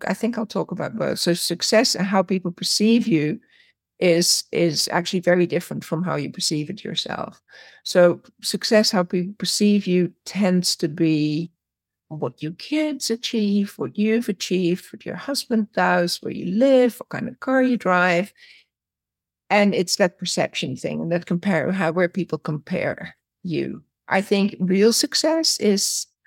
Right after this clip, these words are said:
where you stand in your community and who you are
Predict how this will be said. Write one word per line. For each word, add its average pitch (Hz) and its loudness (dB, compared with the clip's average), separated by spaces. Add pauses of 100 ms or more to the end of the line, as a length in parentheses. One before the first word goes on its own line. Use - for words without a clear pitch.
(220)
where 185 4
you 170 2
stand 160 0
in 165 -2
your 147 -2
community - -8
and 180 -4
who 185 2
you 175 0
are 139 0